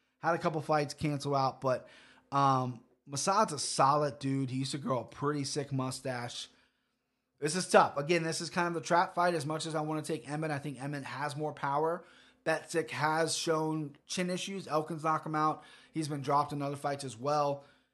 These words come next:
He's a good grappler. He's a good striker. He's kinda strong everywhere. I see him wearing on Emmett.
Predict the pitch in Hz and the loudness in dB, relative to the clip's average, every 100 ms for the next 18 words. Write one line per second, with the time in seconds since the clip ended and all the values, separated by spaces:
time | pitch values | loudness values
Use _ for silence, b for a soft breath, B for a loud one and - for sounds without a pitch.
0 | b b _ _ _ _ - 175 165 143 | b b _ _ _ _ -4 0 2 4
1 | 175 165 165 151 131 120 135 143 170 170 | 4 8 8 6 0 -4 -6 -2 0 0
2 | 180 165 160 151 139 - 175 156 - 160 | 2 2 0 -4 -4 -2 -2 -2 -2 0
3 | 156 135 143 151 156 156 156 160 b b | 0 -2 -4 -4 -2 0 -2 -4 b b
4 | b - 151 151 - 247 277 269 156 151 | b -6 -4 -4 -4 -2 -2 -2 -2 0
5 | 170 180 165 151 151 120 135 131 | 0 0 0 -2 -4 -6 -8 -8